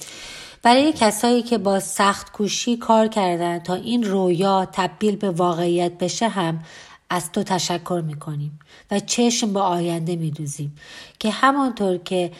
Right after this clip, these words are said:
دسترسی برای ملکمون رو فراهم کردی، به همون صورت نقشه ملکمون رو هم به تایید برسونی و منابع مالیمون رو هم تقویت کنی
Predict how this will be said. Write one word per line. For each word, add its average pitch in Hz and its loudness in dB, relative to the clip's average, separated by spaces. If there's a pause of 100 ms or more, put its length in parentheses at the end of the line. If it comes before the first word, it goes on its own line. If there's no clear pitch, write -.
(240)
دسترسی 208 0
برای 202 2
ملکمون 196 -4
رو 165 -2
فراهم 165 -4
کردی، 175 -2 (420)
به 214 -2
همون 277 2
صورت 180 0 (120)
نقشه 226 0
ملکمون 208 -2
رو 190 -2
هم 175 -4
به 160 0
تایید 175 -2
برسونی 180 -2 (360)
و 190 -4
منابع 185 0
مالیمون 202 2
رو 202 0
هم 175 -4
تقویت 170 0
کنی 170 -4